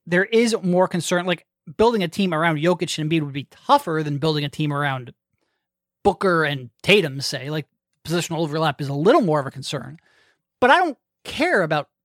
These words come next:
building a team. I don't care about recognizing the best center in the league. I care about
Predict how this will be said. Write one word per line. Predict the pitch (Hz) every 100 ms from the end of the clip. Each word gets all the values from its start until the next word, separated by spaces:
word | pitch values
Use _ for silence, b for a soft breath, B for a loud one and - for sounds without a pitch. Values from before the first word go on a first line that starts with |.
| _ _
building | 180 151 135 131
a | 127 _ _ _
team. | - 170 143
I | 202
don't | 247
care | - 285
about | 254
recognizing | 202 214 202 180 170
the | 156
best | 160 170
center | - 175 147
in | 160 156
the | 139
league. | 147 208 151
I | 160
care | 170 240 254
about | 185 165